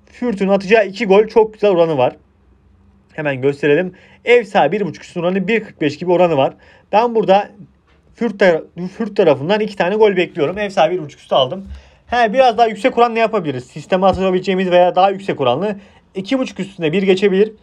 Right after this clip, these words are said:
Mücadele beklendiği gibi geçerse iki on bir gibi orandan da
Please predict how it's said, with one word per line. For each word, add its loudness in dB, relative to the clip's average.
Mücadele 0
beklendiği -2
gibi -6
geçerse 0
iki -6
on 0
bir -4
gibi -8
orandan -2
da -2